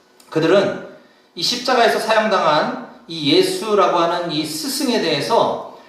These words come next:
다음과 같은 기대를 가지고 있었기 때문이죠. 자, 이십 절 말씀입니다. "우리 대제사장들과 관리들이 사형 판결에 넘겨주어 십자가에 못 박았느니라.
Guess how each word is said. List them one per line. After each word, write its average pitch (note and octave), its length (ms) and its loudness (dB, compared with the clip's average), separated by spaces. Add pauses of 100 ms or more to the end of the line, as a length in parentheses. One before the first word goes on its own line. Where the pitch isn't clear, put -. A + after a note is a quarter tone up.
(180)
다음과 - 480 2
같은 G#3+ 340 0
기대를 C#4+ 460 0
가지고 E3+ 300 0
있었기 D#3 460 -6
때문이죠. B2+ 540 -8 (520)
자, - 140 -16
이십 - 280 -4
절 D3+ 240 2
말씀입니다. - 840 -8 (920)
"우리 G#3+ 680 0
대제사장들과 E3+ 1500 0 (200)
관리들이 F3+ 1040 -2 (180)
사형 B3 560 2
판결에 A#3 580 0
넘겨주어 F#3+ 1160 0
십자가에 A#3+ 800 0
못 - 340 0
박았느니라. D#3+ 1040 0